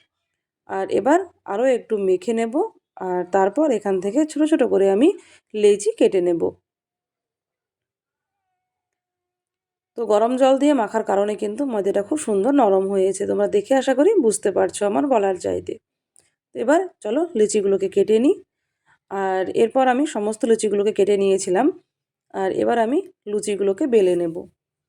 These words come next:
বেলে নেওয়ার জন্য আমি একটা লেচি নিয়ে নিলাম, আর উপর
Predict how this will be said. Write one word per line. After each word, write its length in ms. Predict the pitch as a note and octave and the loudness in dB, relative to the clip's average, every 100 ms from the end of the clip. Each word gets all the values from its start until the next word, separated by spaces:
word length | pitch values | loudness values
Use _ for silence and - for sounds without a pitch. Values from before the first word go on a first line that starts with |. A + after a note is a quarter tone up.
| _ G#3 | _ -6
বেলে 200 | A3 B3 | -2 -2
নেওয়ার 240 | B3+ C4 | 0 -2
জন্য 220 | A#3 C4+ F4 A4+ _ _ _ - | 0 -2 -2 -6 _ _ _ -10
আমি 140 | G3 G3+ | -4 -4
একটা 280 | F#3+ - G2 - - _ _ _ | -2 0 0 0 -12 _ _ _
লেচি 380 | G#3 G#3+ G#3+ A#3 | 0 0 0 -4
নিয়ে 240 | A3 A3 A3+ | -2 -2 -2
নিলাম, 300 | A3+ G#3 C4 F4+ - _ | 0 0 -2 -4 -8 _
আর 180 | F#3+ F#3+ | -6 -6
উপর 200 | F#3+ | -2